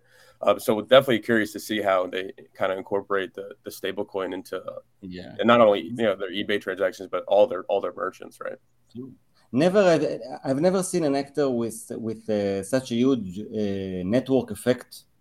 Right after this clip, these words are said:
Speaker 2: uh, like, become an active participant in the space. I mean, uh, like, before, uh, I, uh, knew anything about crypto, I never knew who is, uh, like, Tether or who is, uh,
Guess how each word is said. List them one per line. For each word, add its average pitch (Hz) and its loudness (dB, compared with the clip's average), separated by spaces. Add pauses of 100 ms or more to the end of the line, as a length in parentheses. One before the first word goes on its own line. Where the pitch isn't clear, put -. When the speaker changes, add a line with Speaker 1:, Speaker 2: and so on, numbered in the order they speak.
(200)
Speaker 2:
uh, 92 -4 (200)
like, 95 -4 (120)
become 127 6
an 117 4
active 120 0
participant 104 -2
in 95 0
the 92 -4
space. - -10 (260)
I 101 -6
mean, 120 4
uh, 117 2 (240)
like, 127 2
before, 156 4
uh, 139 6
I, 110 2
uh, 101 -2
knew 120 0
anything 123 -2
about 117 -2
crypto, 123 0
I 117 0
never 131 0
knew 135 0
who 117 -2
is, 92 -8
uh, 95 -4
like, 90 -10
Tether 107 0 (100)
or 92 -6
who 104 -8
is, 95 -10
uh, 87 -12